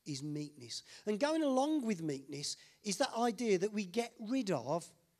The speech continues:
that quick to anger spirit. We resist the temptation to have a hair trigger temper.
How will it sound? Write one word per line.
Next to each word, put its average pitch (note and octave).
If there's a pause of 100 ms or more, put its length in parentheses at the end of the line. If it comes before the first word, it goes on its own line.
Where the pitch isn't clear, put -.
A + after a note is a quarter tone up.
(220)
that F#3+ (140)
quick -
to F3+
anger E3
spirit. A#2 (1120)
We C#4+
resist D4
the G3+
temptation G#3
to F#3+
have F#3+
a F#3 (220)
hair G#3 (240)
trigger D#3+ (280)
temper. D3+